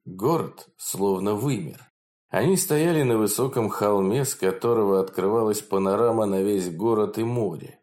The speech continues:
Супружеская пара, чьи тела они заняли, проходя по вечерним улицам, на каждом перекрёстке читала листовки, наклеенные под факелами.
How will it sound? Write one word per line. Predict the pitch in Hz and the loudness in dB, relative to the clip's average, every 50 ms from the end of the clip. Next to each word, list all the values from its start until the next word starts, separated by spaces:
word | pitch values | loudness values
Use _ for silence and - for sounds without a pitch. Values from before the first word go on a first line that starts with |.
| _ _ | _ _
Супружеская | _ - - 101 101 - - - 208 196 185 185 - - - 151 151 147 | _ -8 -6 -6 -4 -2 -2 0 0 2 2 0 0 0 0 0 0 0
пара, | - - - 160 185 180 156 120 104 | 0 0 0 0 2 2 2 2 0
чьи | 98 - - 101 110 110 | 0 -2 -4 -4 -4 -4
тела | 98 - 110 110 117 131 131 123 | -2 0 0 2 2 2 2 2
они | 110 98 95 92 90 | 2 2 0 0 -2
заняли, | 87 85 101 139 165 170 147 120 95 87 76 71 71 | -2 0 0 0 0 0 0 -2 -2 -4 -6 -8 -10
проходя | - - - 92 92 - - 98 95 95 104 101 | -10 -6 -4 -4 -4 -2 -2 -2 0 2 0 0
по | 95 - | 0 0
вечерним | 92 92 92 92 90 - - 101 107 98 92 92 95 92 92 - | -2 -2 -2 -4 -6 -4 -2 -2 0 0 0 -2 -2 -2 -4 -6
улицам, | - 107 127 143 147 123 101 - - - - - - - - | -6 -6 -4 -4 -2 -4 -4 -4 -6 -8 -8 -10 -12 -12 -8
на | 92 98 98 | -6 -6 -2
каждом | - - 190 180 151 151 143 120 | 0 0 0 2 2 0 0 0
перекрёстке | 110 113 104 101 98 95 - 107 139 156 147 147 - - - 120 | 0 0 0 0 0 -2 -2 -2 0 0 -2 -2 -4 -6 -8 -8
читала | 113 - - - - - 110 110 107 101 | -6 -6 -6 -6 -4 -2 0 0 2 0
листовки, | 92 87 90 - - - - 107 113 120 120 - - - 110 104 | 0 -2 -4 -6 -6 -4 -2 -2 -2 -2 -2 -6 -6 -4 -2 -2
наклеенные | 98 90 87 - - 92 90 90 90 90 90 87 87 87 87 87 85 85 | -2 -4 -4 -6 -6 -4 -4 -2 -2 -2 -2 -2 -2 -4 -4 -4 -4 -6
под | - - _ - 90 87 - | -8 -16 _ -8 -8 -8 -8
факелами. | - - - 92 87 85 - - - - - - - - - - | -12 -10 -8 -8 -8 -8 -10 -12 -18 -18 -18 -18 -20 -20 -20 -20